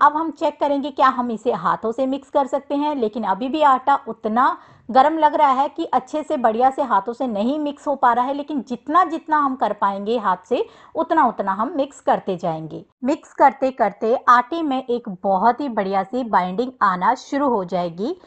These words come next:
यहाँ पर फ्रेंड्स ध्यान दें कि हमें आटे को गरम गरम ही मिक्स करना है, इसे पूरे तरीके से ठंडा नहीं होने देना है। अभी देखिए आटे में बहुत ही बढ़िया सी बाइंडिंग बन चुकी है। अब इस स्टेज पर हम आटे को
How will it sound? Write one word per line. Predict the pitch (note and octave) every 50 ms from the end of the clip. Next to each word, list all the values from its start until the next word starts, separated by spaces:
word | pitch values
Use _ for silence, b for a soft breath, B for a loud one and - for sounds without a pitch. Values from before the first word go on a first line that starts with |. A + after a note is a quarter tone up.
| b b b b b -
यहाँ | A3+ B3 A#3+ B3+ D4 E4+ E4+ -
पर | D4 C#4+ C#4
फ्रेंड्स | C4 - B3 A3+ A3 A#3+ - _ -
ध्यान | F3+ F#3+ G#3+ F#3+ F#3+ A3 B3 A3+
दें | A#3+ A#3 A#3
कि | A#3 - C#4+
हमें | C4 B3 A3 G#3+ A#3 C4 - -
आटे | G#3 G3+ F#3 - G#3 F#3+
को | - - B3 C4+
गरम | A3+ - G#3+ G3+ G3+ G#3 A3 G#3
गरम | G#3+ F#3+ F#3 F3+ F#3
ही | G3 A3+ D4
मिक्स | C#4+ A#3+ A3 A#3 - -
करना | - A#3 G3+ F#3 F#3 F#3
है, | F#3+ G3+ G#3+ C#4
इसे | C#4 - A#3 A3+ - - C#4+
पूरे | C#4+ - - A#3 A3 G#3+ A#3+ C4+
तरीके | C4 B3 G3+ F3+ F3 - G3+ F#3
से | - - F#3
ठंडा | F3+ - G#3 F#3+ F3+ F3+ G3 - -
नहीं | - A3 G#3+ G#3+ G#3+ A#3 A3+
होने | A3+ G#3 F#3 F3 F3 F3
देना | F3+ F3 E3+ E3 D#3+
है। | E3 D#3+ E3 E3+ - B B B B B B B B B B B B B -
अभी | A#3+ A#3 E4
देखिए | D#4 F4 E4+ - - E4 F4
आटे | D#4+ C#4+ C4 C4 C4+ C#4+ D4
में | C#4+ C#4+ D4 D4+ B3+ A3+ G#3
बहुत | A3 A3+ A#3 A3 A#3+ C4 C4 D#4
ही | D#4 D4+
बढ़िया | A#3 B3+ A#3 A3+ A3+ A3+
सी | A3+ C#4 C4+
बाइंडिंग | A3+ - A3 F#3+ F3+ F3+ G3 A3 A#3+ B3
बन | G#3 F3+ F3 G3 G3 A#3+
चुकी | B3+ - B3+ - - A3+ G#3+
है। | G3 G3 G3 G3+ A#3 C4+ C4 -
अब | B3 B3+ A#3+
इस | C#4+ D4 C4+
स्टेज | _ - A3+ G3+ G3+ -
पर | _ A3+ A3+ B3
हम | C4+ C4 C4 B3+
आटे | - - G3 F#3+ F#3+ - G#3
को | G3 - - G3 G3 A3+ C#4+ D#4+